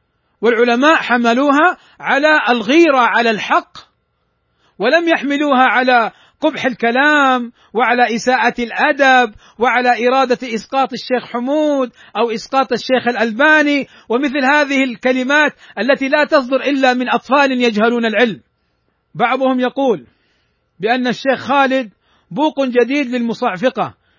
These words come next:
من جماعة حاشاك. أقول: يا هذا، روح اتعلم قبل ما تتكلم، روح اتأدب مع الرسول صلى الله عليه وسلم، وتأدب مع صحابة رسول الله صلى الله عليه وسلم، وغطي وجهك من أخطائك الفاحشة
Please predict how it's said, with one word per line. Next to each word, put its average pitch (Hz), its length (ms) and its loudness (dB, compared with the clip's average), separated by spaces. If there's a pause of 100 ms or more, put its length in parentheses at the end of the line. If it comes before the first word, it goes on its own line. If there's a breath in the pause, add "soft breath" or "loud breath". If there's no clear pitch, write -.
(160)
من 196 100 -6
جماعة 247 580 0
حاشاك. 220 640 -2 (280 soft breath)
أقول: 285 380 -2
يا 254 160 2
هذا، 220 500 2 (260 soft breath)
روح 339 220 2
اتعلم 311 600 0
قبل 269 200 0
ما 247 100 0
تتكلم، 190 640 -4 (320 soft breath)
روح 294 200 0
اتأدب 277 520 0
مع 247 200 0
الرسول 247 460 0
صلى 240 220 -2
الله 226 360 0
عليه 214 320 0
وسلم، 208 540 -2 (300 soft breath)
وتأدب 254 560 0
مع 254 180 2
صحابة 269 520 0
رسول 254 320 -2
الله 240 280 2
صلى 240 220 -4
الله 226 320 0
عليه 220 240 2
وسلم، 220 460 -2 (280 soft breath)
وغطي 294 460 0
وجهك 254 540 0 (180 soft breath)
من 254 180 -2
أخطائك 269 560 0
الفاحشة 247 720 0